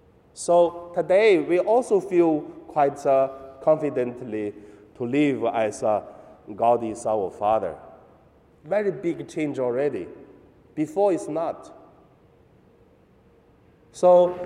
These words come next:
a protection God to a family God, this changing. And for whatever the change is, but there is always the same. We know this God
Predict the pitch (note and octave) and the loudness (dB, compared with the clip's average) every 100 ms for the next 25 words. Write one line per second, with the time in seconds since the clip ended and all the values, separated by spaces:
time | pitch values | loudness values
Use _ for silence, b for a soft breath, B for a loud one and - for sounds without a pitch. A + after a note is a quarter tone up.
0 | - D#3 - F3 E3+ A3 A3 - F#3+ D#3+ | -2 -2 2 2 4 4 4 0 0 2
1 | D3+ C#3+ C#3 D3+ C#3+ - - D3+ C#3 - | 4 4 4 2 -6 -10 -4 -2 -2 0
2 | F#3 G#3+ F3 A#2+ A2+ G#2+ G2+ F#2 - - | 2 2 0 -2 0 0 0 -4 -10 -18
3 | - B2+ C#3+ B2+ A#2 C3+ C3 A#2+ A2+ F#2 | -8 -4 -4 -6 -4 -2 -2 -4 -6 -8
4 | - - - - - - C3 C3 A#2+ - | -12 -20 -20 -20 -12 -6 -4 -4 -10 -14
5 | - - - C#3+ D3+ E3 F3 F3 D3 C3+ | -20 -10 2 4 6 6 6 6 6 6
6 | B2+ - - - - B2 - F3 D#3 C#3+ | 6 2 -10 -16 -4 -4 0 0 0 -2
7 | C#3+ B2 - D#3+ C3 D3+ D#3 D3+ C#3+ E3 | -2 -2 -2 -2 2 2 2 2 4 4
8 | D3+ C3 C3 A#2 - C3 C3 A2+ - - | 2 -2 -2 -2 -2 0 2 0 -4 -12
9 | - C#3 C#3+ F3 D#3+ A#2+ D#3+ C#3+ B2+ A#2+ | -2 0 4 4 4 2 -2 -2 2 4
10 | A2+ B2+ | 4 2